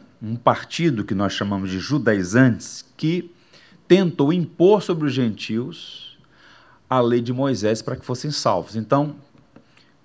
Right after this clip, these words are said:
judeus se converteram, disseram, "Bem, eu creio que Jesus Cristo é o Salvador, Jesus é o Messias,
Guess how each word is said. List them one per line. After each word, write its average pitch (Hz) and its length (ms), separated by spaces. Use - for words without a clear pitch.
judeus 113 420
se - 80
converteram, 131 640
disseram, 98 320
"Bem, 92 320
eu 98 100
creio 117 280
que 127 60
Jesus 104 280
Cristo 131 500
é 98 80
o 98 60
Salvador, 101 680
Jesus 98 300
é 127 60
o 117 40
Messias, 113 720